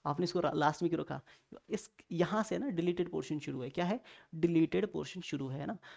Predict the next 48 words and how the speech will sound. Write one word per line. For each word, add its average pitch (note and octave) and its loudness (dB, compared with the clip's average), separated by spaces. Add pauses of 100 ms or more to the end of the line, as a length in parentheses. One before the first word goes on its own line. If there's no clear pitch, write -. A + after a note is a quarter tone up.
(120)
तो E3 -4
जिसको E3 -4
मतलब F3 -4 (120)
डिलीटेड D3 0
भी F3 -2
पढ़ना D3 -4
है, E3 -6
क्योंकि D#3 -2
उसको - -6
पता - -4
है D3+ 0
कि D#3+ -4 (280)
नाइन्थ C#3+ -4
में D3+ 0
तो D3+ -2 (220)
चलो C#3+ -2
ठीक D3 -4
है, C#3+ -8
सीबीएसई C#3+ -6
ने D3 -2
डिलीट C#3+ -4
कर C#3 -4
दिया, D#3+ -2 (360)
अगले D#3+ 4
साल D3+ -2
कौन C#3+ -4
सा D3+ -4
कोविड C#3 -2
है C#3 0
ना, D#3+ -6 (540)
अगले C#3+ -2
साल C#3+ -2
तो C#3+ -12
सब D3 -4
ठीक D3+ -2
हो C#3+ -6
ही C#3+ -4
जाएगा, C#3 -6
बिल्कुल C#3+ -4
सब C#3+ -6
ठीक C#3+ -2
हो C#3 -2
जाएगा - -6
ना, D#3+ -8 (280)
hope D#3+ 0
so, D#3 -4 (280)
है D#3+ -6
ना, D#3+ -6